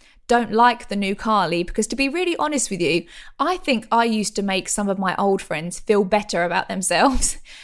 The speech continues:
You know, I was a bit of a mess back in the day. I never had any money. I was always asking them to borrow money.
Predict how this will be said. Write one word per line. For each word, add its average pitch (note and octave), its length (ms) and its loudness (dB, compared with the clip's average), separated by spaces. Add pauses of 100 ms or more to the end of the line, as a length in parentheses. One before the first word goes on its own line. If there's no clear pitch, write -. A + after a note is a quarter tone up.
(140)
You E4+ 60 -4
know, B3 160 4
I F4+ 180 2
was G#4 160 2
a C4+ 60 -8
bit C4+ 140 0
of A3+ 60 -2
a G#3+ 100 2
mess C4+ 320 0
back G3 220 0
in F#3 60 -4
the E3+ 100 -4
day. C#3+ 300 0
I A#3 160 0
never D#4 300 4
had B3 240 0
any G3+ 180 -2
money. F3+ 320 -2
I C4+ 160 4
was C#4+ 160 0
always A#3 220 2
asking G3+ 360 -2
them G3 200 0
to F#3+ 100 -2
borrow F#3 240 2
money. F3+ 380 -2